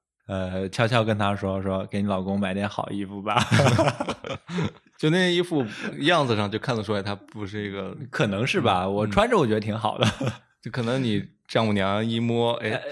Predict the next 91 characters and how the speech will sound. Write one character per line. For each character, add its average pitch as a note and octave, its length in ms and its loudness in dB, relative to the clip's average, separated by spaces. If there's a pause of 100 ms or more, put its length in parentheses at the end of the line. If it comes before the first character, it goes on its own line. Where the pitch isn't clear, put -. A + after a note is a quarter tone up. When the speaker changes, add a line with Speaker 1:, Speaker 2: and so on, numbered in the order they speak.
(220)
Speaker 2:
料-， A#2+ 160 6 (180)
料 C#3 160 8
子 A2 80 0
不 G#2 100 -4
太 G#2 180 0
行。 - 160 -6 (500)
Speaker 1:
<laughs> - 420 -6
啊， F#2 220 -6
有 F#2+ 160 -4
可 G2+ 140 -8
能， - 180 -14
Speaker 2:
但 F#3+ 140 0
有 C3 160 4
时 A2+ 120 -6
候 D#3+ 160 0
我 G#2+ 200 2
会 B2 320 0
觉 G#2 160 -4
得， A2 100 -4
Speaker 1:
有 A2 80 -4
可 A#2+ 60 -10
能。 - 20 -20 (440)
Speaker 2:
呃， F#2+ 520 -4
花 D#3 260 -2
小 G#2+ 260 -4
钱 F#2+ 320 -8 (320)
捡 F#2+ 260 -2
漏， D3+ 440 -2 (320)
Speaker 1:
嗯。 G2 140 -6 (160)
Speaker 2:
啊， G#2+ 80 -4
我 G2 140 -4
觉 G#2 140 -4
得 G#2 60 -2
是 G#2+ 140 -6
一 - 20 -6
个 G#2 100 -4
特 B2 220 -4
别 G2+ 160 -2
有 G2 100 -2
成 G2+ 160 -8
就 A2 120 -6
感 B2+ 200 2
的 A#2 60 2
事 A2 80 -2
儿。 - 20 0
Speaker 1:
哎， G2 40 -2
特 F#3 180 4
别 B2 140 4
有 A#2+ 120 4
乐 A#2 280 2
趣， G#2 320 -4 (200)
Speaker 2:
对。 A#2+ 100 2
Speaker 1:
就 C#3 100 6
是 B2+ 120 2
去 A#2+ 320 0
拼 B2 180 -4
多 B2+ 140 0
多 B2+ 220 2
上 B2 180 2
买 G#2 240 -2
一 G#2 100 -6
个 A2 140 -4
什 G#2+ 140 -4
么 G#2+ 160 2
三 A2 200 4
Speaker 2:
哎。 - 20 0
Speaker 1:
块 C#3+ 220 4
钱 G#2+ 260 0
的 A#2+ 200 2
什 A#2 80 -2
么 A#2+ 120 -2
家 B2+ 220 4
里 B2 100 2
能 A2 240 0
用 C#3 280 2
的 A2 120 2
东 A#2+ 320 0
西 B2 180 -4
啊， G2+ 240 2
Speaker 2:
<laughs> - 20 -8
Speaker 1:
这 G2+ 60 -10
种。 A#2+ 100 2
Speaker 2:
我， A2+ 120 0
我， B2 220 2
我 A#2 200 4
特 E3+ 180 2
指 A2+ 180 0
是 A2 140 0
衣 C3+ 180 -2
服 A#2+ 200 2
啊。 G#2 160 6